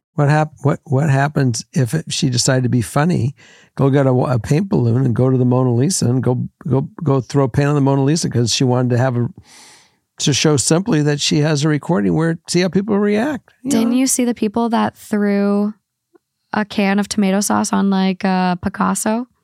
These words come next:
Speaker 1: No.
Speaker 2: Yeah, they're trying to bring awareness to climate change or something, but pretty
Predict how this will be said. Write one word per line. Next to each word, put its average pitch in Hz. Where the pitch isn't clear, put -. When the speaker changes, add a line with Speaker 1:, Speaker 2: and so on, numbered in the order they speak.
Speaker 1:
No. 117
Speaker 2:
Yeah, 110
they're -
trying 208
to 190
bring 208
awareness 196
to -
climate 196
change 202
or 214
something, 196
but -
pretty 202